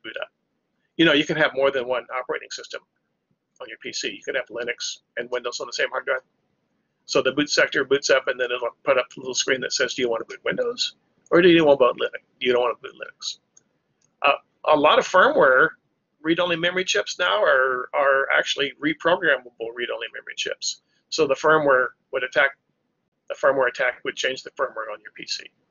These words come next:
Um, the macro virus, the Microsoft Office macro feature, I've got that slideshow that I posted for that's at O S P F Great Graphics, uses Microsoft Office macros. They're disabled by default,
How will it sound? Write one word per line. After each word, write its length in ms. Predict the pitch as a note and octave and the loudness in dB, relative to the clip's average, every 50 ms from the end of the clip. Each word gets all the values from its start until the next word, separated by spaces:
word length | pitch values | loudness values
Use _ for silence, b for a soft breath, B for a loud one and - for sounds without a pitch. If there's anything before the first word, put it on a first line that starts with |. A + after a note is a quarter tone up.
| _ _ _ _ _ _ _ _ _ _ _ _ _ _ _ _ _ _ _ _ _ _ | _ _ _ _ _ _ _ _ _ _ _ _ _ _ _ _ _ _ _ _ _ _
Um, 260 | C#3 D3 D3 C#3+ - - B B B B - | 2 4 4 4 2 0 B B B B -4
the 100 | E3+ C#3+ | -4 0
macro 440 | D3 E3 F#3 G#3 - - G3 F3+ D#3 | 2 0 0 0 0 0 -2 -2 0
virus, 520 | D3 D3 D3+ D#3+ E3+ D#3+ B2+ A#2 - - - | 2 2 4 4 4 2 2 -2 -4 -4 -6
the 100 | - A#2+ | -6 -6
Microsoft 580 | B2 C#3+ D3+ E3+ - - - - - - - | -4 -4 -4 -4 -4 -6 -4 -2 -4 -4 -2
Office 400 | - C#3 D3+ D3 - C3+ - - - | -2 -4 -4 -4 -4 -8 -12 -8 -4
macro 460 | B2+ C#3 D#3 - - C3 C3 B2 - _ _ _ _ _ _ _ | -4 -4 -4 -4 -6 -6 -6 -6 -6 _ _ _ _ _ _ _
feature, 540 | - - D3+ D#3 - - F#3 E3+ D#3+ - _ _ _ _ _ _ | -4 -2 -2 0 0 0 2 2 2 0 _ _ _ _ _ _
I've 220 | F3+ G3 A#3 A#3 | 0 2 2 2
got 220 | - G3+ G3 - - | 2 0 0 2 0
that 120 | G#3+ A3 | -2 -2
slideshow 640 | - - - G3+ G3+ A3+ A#3 - - G3+ G3 G3 F#3+ | -2 -2 2 2 2 2 2 2 2 2 2 4 4
that 140 | F#3+ F3+ F3 | 4 2 2
I 60 | F3 | 2
posted 400 | - - F#3+ F#3+ - G3+ F3+ - | 2 0 0 0 -4 -8 -10 -10
for 80 | - D3+ | -8 -6
that's 200 | D3 D3 - - | -4 -4 -4 -4
at 100 | C#3+ - | -4 -2
O 100 | D3+ E3+ | -2 0
S 120 | F3+ F3 - | 0 -2 -2
P 140 | - E3+ E3 | -2 -2 -2
F 120 | D#3 - | -2 -2
Great 200 | - E3 D#3+ D3+ | -2 -2 -2 0
Graphics, 540 | - D3 D3+ D#3 - F#3+ - - - - - _ _ _ _ _ _ _ _ _ _ _ _ _ _ _ _ | 0 -2 -2 -2 -2 -6 -8 -10 -12 -12 -14 _ _ _ _ _ _ _ _ _ _ _ _ _ _ _ _
uses 460 | D#3+ E3+ D#3+ D3+ C#3+ C#3+ - - - _ _ _ _ _ - | 0 0 2 2 -2 -4 -4 -8 -12 _ _ _ _ _ -2
Microsoft 420 | D3 D3+ - D3 - - D3 - | -2 -2 0 -2 -2 -2 -2 0
Office 260 | D3+ C3+ - C#3+ C3+ - | -2 -4 -6 -6 -6 -4
macros. 400 | C3+ B2 - - - - - - _ _ _ _ _ _ _ _ _ _ _ _ _ - | -4 -4 -4 -4 -10 -14 -14 -20 _ _ _ _ _ _ _ _ _ _ _ _ _ 0
They're 360 | D#3+ E3+ E3 D3+ D3 C#3+ - _ _ _ _ | 2 4 6 6 4 2 0 _ _ _ _
disabled 420 | - C#3 - - C3+ - A#2+ A#2+ - | -2 0 0 0 -2 -4 -4 -6 -6
by 120 | A2 G#2 - | -6 -6 -6
default, 420 | B2 A2+ - - B2 - - _ | -10 -12 -10 -10 -10 -12 -12 _